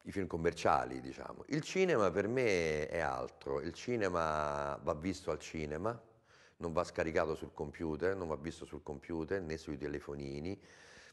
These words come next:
diciamo a malapena in televisione, proprio se non vedete, però il cinema è veramente, la sala cinematografica è il luogo deputato per vedere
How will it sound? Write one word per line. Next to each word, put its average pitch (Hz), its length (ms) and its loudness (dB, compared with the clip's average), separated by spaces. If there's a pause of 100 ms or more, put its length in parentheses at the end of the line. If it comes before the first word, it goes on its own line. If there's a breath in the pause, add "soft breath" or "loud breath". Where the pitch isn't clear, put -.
(300 loud breath)
diciamo 104 320 4
a 98 40 8
malapena 101 480 6
in 85 120 2
televisione, 87 800 4
proprio 85 240 2
se 87 60 -4
non 85 100 2
vedete, 87 440 2
però 120 160 6
il 104 140 4
cinema 117 720 2
è 78 260 -2
veramente, 95 760 2 (300 loud breath)
la 92 120 4
sala 113 280 8
cinematografica 95 840 2
è 82 40 4
il 85 80 2
luogo 87 440 4
deputato 85 720 0
per 73 180 -6
vedere 76 460 -2